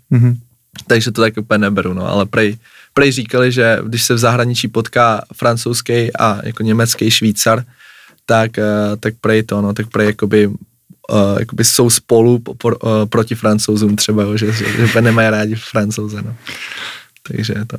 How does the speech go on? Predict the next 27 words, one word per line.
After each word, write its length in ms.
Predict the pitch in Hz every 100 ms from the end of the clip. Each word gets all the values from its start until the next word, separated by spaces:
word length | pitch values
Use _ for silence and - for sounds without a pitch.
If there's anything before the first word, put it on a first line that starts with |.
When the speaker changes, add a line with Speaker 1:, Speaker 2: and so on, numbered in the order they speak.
| -
Speaker 2:
no. 60 | 117 - _ _
Speaker 1:
Tak 160 | 127 113
jsou 100 | 127
taky 260 | 120 131
uzavřenější, 800 | 120 113 110 107 107 104 - 113
ta 160 | 107 107
komunita 380 | 107 107 104
je 80 | 107
tam 140 | 104 107
taková 260 | 107 107
uzavřenější. 800 | 101 117 107 110 107 104 - 117 - _ 123
Speaker 2:
No, 220 | 143 180
tak 180 | 156 139
jakoby 240 | 139 151
ta 100 | 160 143 - -
francouzská 600 | 127 127 143 139 151 143
komunita, 580 | - 117 123 123 127 123
no, 180 | 120 117 - - - - _ -
asi 220 | 123 -
jako 220 | 170 165
záleží, 520 | 120 110 104 110 113 -
ale 120 | 110
jako 160 | 123 151
upřímně 400 | 143 - 139 135
si 120 | 131
myslím, 180 | 123 131
že 160 | 131